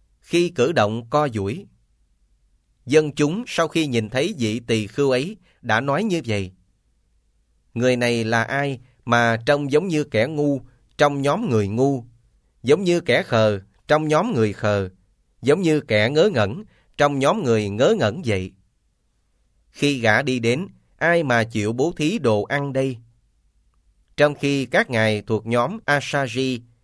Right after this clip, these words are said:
và Buna Basuka của chúng ta thì lịch thiệp, thân thiện, nói năng hòa nhã, luôn cười xã giao, luôn mời mọc đến thăm viếng,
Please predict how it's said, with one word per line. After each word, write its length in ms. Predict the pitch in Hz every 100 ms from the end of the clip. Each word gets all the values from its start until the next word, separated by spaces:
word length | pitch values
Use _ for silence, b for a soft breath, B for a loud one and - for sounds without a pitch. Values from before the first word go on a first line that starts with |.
| _ -
và 260 | 117 113
Buna 520 | 120 143 135 131 123 117
Basuka 800 | 117 131 - 123 - 117 113 113 -
của 140 | - 110
chúng 280 | 147 170 170
ta 300 | 120 113 113 b b -
thì 160 | 120
lịch 220 | 117 117 -
thiệp, 240 | 110 107 - _ _ _ _
thân 220 | 165 165
thiện, 320 | 120 101 101 113 b b -
nói 240 | 135 202
năng 260 | 165 143 120
hòa 220 | 110 113
nhã, 400 | 104 98 104 185 _ _ _ _
luôn 260 | 156 175 170
cười 220 | 113 107
xã 200 | - 113
giao, 440 | 135 131 127 113 b b -
luôn 260 | 175 180
mời 200 | 139 110
mọc 260 | 107 104 104
đến 300 | - 120 165 214
thăm 220 | 139 123
viếng, 300 | 117 127